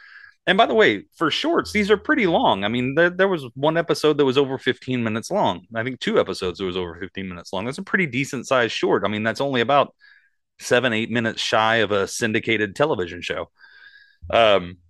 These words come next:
so yeah, what do you think? Do you wanna see more of this? Do you think they should just drop it and move forward and stop looking backwards? What do you think? Let me know. Uh, comment below the YouTube video. Send us an email if you're, uh, if you're listening to the podcast. You know, drop us a line on Twitter,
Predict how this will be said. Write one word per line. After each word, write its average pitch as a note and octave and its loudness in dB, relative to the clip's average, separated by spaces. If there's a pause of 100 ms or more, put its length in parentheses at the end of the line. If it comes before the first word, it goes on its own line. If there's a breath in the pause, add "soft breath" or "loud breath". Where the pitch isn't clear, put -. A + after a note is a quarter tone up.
(500)
so D#3+ 4
yeah, D#3 6
what E3 4
do A3 0
you G#3+ 0
think? A2+ 0
Do A2 -8
you A2 -2
wanna D3 0
see E3 -2
more D#3 4
of D3 0
this? D#3+ 4
Do G2 -8
you F#2+ -4
think A#2+ -2
they B2+ 4
should B2 -2
just C3 2
drop A#2 4
it B2+ 0
and A2+ -8
move A2+ -6
forward B2+ 0
and F#2 -6
stop - -2
looking A#2+ -4
backwards? C#3 -2
What F3 -4
do F3+ 0
you D#3+ -2
think? G#2+ -2 (120)
Let D3+ 2
me D#3 0
know. A#2 4 (380 loud breath)
Uh, A2+ 4
comment D3 0
below B2+ 2
the A#2+ 0
YouTube A2+ -2
video. A2+ 4
Send C#3+ -2
us C3 0
an B2 -2
email A#2 0
if G2 -4
you're, G#2+ -2
uh, G2+ -2
if G#2 -6
you're A2+ -4
listening A2 -6
to G#2+ -4
the G2+ -6
podcast. G#2 -2
You A2 -10
know, G2+ -8
drop G2 -2
us G2 -10
a G#2+ -4
line G2+ -2
on G2 -6
Twitter, F2+ -4